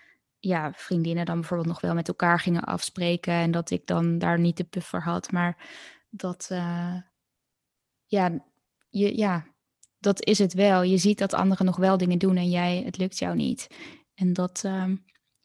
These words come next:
ja, je weet het al vaak soms wel van de mensen met wie je contact hebt, maar als dat ook nog eens op social media wordt bevestigd, dan, eh,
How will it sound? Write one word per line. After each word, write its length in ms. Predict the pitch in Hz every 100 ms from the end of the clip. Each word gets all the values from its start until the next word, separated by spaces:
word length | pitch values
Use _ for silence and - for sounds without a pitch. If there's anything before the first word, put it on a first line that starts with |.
| - _ _ _
ja, 140 | - 190
je 180 | 180
weet 260 | 185 190 240
het 240 | 269 -
al 220 | - 240 240
vaak 280 | 226 240
soms 340 | - 247 233 233
wel 540 | 220 226 240 240 -
van 220 | - 190
de 60 | 196
mensen 240 | 190 190
met 120 | 196 202
wie 80 |
je 100 | 190
contact 420 | 185 185 190 196 214
hebt, 260 | 214 -
maar 280 | 196 185 -
als 220 | 170 185
dat 200 | 180 180
ook 120 | 180
nog 160 | 185 -
eens 180 | 190 180
op 160 | 180
social 320 | - 175 - 180
media 340 | 190 185 180
wordt 180 | 175 -
bevestigd, 1000 | 196 202 202 - 190 190 190 - - - - - _
dan, 320 | 175 175 165
eh, 200 | 165 165